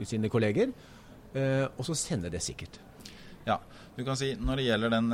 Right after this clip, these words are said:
Speaker 2: delinga, det er en bit, eh, vi har jo da utviklet dette på en konsesjon,
Speaker 1: Mm.
Speaker 2: og det som nå i første omgang er på plass, det er at du kan ta bilde,
Speaker 1: Mm.
Speaker 2: lagre bildene sikkert,
Speaker 1: Mm.
Speaker 2: og hente det opp igjen via journalsystemet.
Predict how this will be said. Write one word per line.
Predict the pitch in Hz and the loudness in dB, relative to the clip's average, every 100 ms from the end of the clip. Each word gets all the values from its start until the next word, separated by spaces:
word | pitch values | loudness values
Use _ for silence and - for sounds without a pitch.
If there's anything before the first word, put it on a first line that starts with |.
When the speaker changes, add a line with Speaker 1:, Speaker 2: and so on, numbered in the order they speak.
| 117 | 2
Speaker 2:
delinga, | 120 98 95 110 131 - - - | 4 2 2 0 -2 -6 -16 -6
det | 110 110 | -2 0
er | 107 101 98 | 2 2 2
en | 104 101 | 0 -2
bit, | 101 - | -4 -6
eh, | 107 104 101 - | -6 -4 -4 -6
vi | 101 | -4
har | 107 98 | -2 0
jo | |
da | 98 95 | 0 -2
utviklet | 90 - 87 98 92 95 | -4 -6 -8 -6 -4 -6
dette | 98 92 | -6 -8
på | - | -8
en | 92 | -8
konsesjon, | 95 95 104 - 113 123 101 - | -6 -8 -8 -6 -4 -4 -6 -2
Speaker 1:
Mm. | 120 | -2
Speaker 2:
og | 98 | 0
det | 92 92 | -2 -4
som | 98 98 | -4 -4
nå | 95 90 | -4 -4
i | |
første | 95 104 - | -6 -8 -8
omgang | 90 92 101 | -4 -4 -2
er | 95 | -4
på | 104 | -6
plass, | 113 127 143 - | -4 -4 -4 -4
det | 110 | -2
er | 92 | -2
at | 90 | -4
du | 98 | -6
kan | 107 | -8
ta | 101 92 | -4 -4
bilde, | 101 104 92 92 120 131 - | -2 -2 -2 -2 -2 -4 -4
Speaker 1:
Mm. | 110 | -2
Speaker 2:
lagre | 95 82 92 | -2 -4 -4
bildene | 98 98 87 98 | -4 -4 -4 -8
sikkert, | - 87 127 143 | -8 -8 -6 -6
Speaker 1:
Mm. | 123 110 | -2 -2
Speaker 2:
og | |
hente | 87 92 | -2 -6
det | 92 | -6
opp | 87 - | -6 -6
igjen | 95 92 | -4 -4
via | 92 82 82 | -4 -4 -4
journalsystemet. | 82 98 80 71 - 87 80 73 | -6 -6 -6 -6 -10 -8 -6 -4